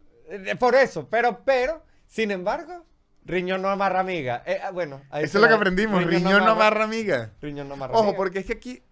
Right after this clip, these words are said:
Speaker 2: creo que lo que entra en discusión es qué pasa. O sea, aquí vámonos primero, vámonos a lo altruista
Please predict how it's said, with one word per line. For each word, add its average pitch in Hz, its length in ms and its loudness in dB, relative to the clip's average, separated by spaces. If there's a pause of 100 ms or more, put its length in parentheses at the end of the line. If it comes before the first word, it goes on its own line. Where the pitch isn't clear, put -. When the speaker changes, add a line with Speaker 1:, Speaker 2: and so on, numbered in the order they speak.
(140)
Speaker 2:
creo 247 240 2
que 214 100 -2
lo 185 140 0
que 170 100 -2
entra 180 220 -6
en 208 80 -8
discusión 165 380 -8
es 160 80 -10
qué 185 80 -4
pasa. - 320 -14 (560)
O 120 60 -8
sea, 165 120 2
aquí 202 160 -2
vámonos 311 400 -4
primero, 277 560 -10 (1040)
vámonos 247 580 -6 (100)
a 165 220 0
lo 165 140 0
altruista 190 840 -6